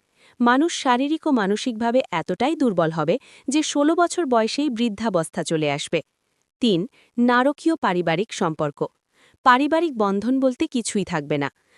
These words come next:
বাবা মায়ের প্রতি সন্তানের শ্রদ্ধা থাকবে না, আবার বাবা মাও সন্তানের প্রতি সঠিক দায়িত্ব পালন করবেন না।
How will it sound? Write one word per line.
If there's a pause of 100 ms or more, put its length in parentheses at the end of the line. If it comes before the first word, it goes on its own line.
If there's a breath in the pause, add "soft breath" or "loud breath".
(140 soft breath)
বাবা
মায়ের
প্রতি
সন্তানের
শ্রদ্ধা
থাকবে
না, (320 soft breath)
আবার
বাবা
মাও
সন্তানের
প্রতি
সঠিক
দায়িত্ব
পালন
করবেন
না।